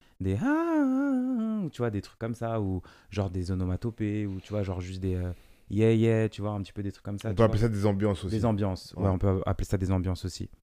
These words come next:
Speaker 1: Euh, moi, les ambiances, clairement, je suis hyper gaze, mais vraiment, je suis, je suis une merde. Vraiment, je suis, je sais pas faire ça, tu vois. Je trouve ça gnangnan, j'aime pas ça. Enfin,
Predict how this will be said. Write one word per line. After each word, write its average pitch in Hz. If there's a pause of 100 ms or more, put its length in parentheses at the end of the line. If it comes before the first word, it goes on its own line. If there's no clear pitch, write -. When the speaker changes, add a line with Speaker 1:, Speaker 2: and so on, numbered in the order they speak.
(600)
Speaker 1:
Euh, 90 (260)
moi, 117
les 101
ambiances, 113 (560)
clairement, 113
je -
suis 90 (800)
hyper 131
gaze, 95 (220)
mais 101
vraiment, 104
je -
suis, 92 (320)
je -
suis 101
une 98
merde. 95 (380)
Vraiment, 104
je -
suis, -
je -
sais -
pas 110
faire 101
ça, 85
tu -
vois. 87 (560)
Je -
trouve -
ça 92
gnangnan, 101
j'aime 90
pas 104
ça. 101
Enfin, 95